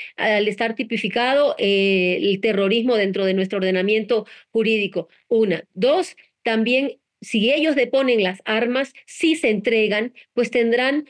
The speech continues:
eh, los privilegios que otorga el Código Penal en cuanto a la colaboración que puedan hacer aquellos delincuentes que deponen las armas. Y tercero, eh, el Ecuador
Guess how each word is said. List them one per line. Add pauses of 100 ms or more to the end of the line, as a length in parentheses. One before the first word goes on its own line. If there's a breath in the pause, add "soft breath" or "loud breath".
(180 loud breath)
eh,
los
privilegios (240 loud breath)
que
otorga
el
Código
Penal (300)
en
cuanto
a
la
colaboración (180 loud breath)
que
puedan
hacer
aquellos
delincuentes (160 loud breath)
que
deponen
las
armas. (380 soft breath)
Y
tercero, (320 loud breath)
eh,
el
Ecuador